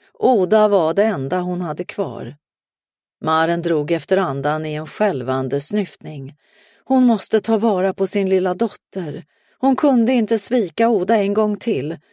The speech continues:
Då skulle hon förlora henne för alltid. "Var är Oda?"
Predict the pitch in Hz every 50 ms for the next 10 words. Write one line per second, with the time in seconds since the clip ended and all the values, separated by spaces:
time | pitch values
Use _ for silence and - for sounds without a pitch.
0 | _ _ _ _ - 247 226 - 262 240 233 240 262 254 - 302 240 185 175 160
1 | 190 208 208 214 208 220 226 - 269 262 240 185 156 156 - - - 240 160 120
2 | - - - _ _ _ _ _ _ _ _ _ _ _ _ _ _ _ _ -
3 | 208 196 208 226 233 233 180 160 151 226 208 160 147 - -